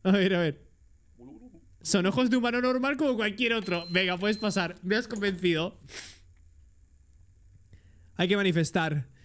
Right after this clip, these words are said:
Gracias, Facundo, por... oh, se unió a Megalor del canal.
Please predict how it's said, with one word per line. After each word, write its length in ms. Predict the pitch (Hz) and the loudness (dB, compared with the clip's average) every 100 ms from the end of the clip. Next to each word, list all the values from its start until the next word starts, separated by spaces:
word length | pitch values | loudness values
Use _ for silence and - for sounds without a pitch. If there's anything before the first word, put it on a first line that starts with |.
| - - - | -20 -20 -8
Gracias, 800 | 175 165 247 269 277 277 - - | 0 2 2 2 0 0 -2 -6
Facundo, 640 | - 233 226 262 302 302 294 | -4 -4 0 2 4 2 2
por... 320 | 262 247 - - | 0 -2 -6 -4
oh, 640 | 170 208 208 185 147 151 | 0 0 0 0 0 0
se 180 | - 220 | 2 2
unió 500 | 190 185 185 247 254 | 4 4 2 2 -2
a 160 | 170 180 | -2 2
Megalor 720 | 185 190 185 165 170 202 233 | 4 4 4 2 2 2 2
del 220 | 226 214 | 0 0
canal. 600 | 170 156 185 208 156 135 | 0 0 2 2 0 0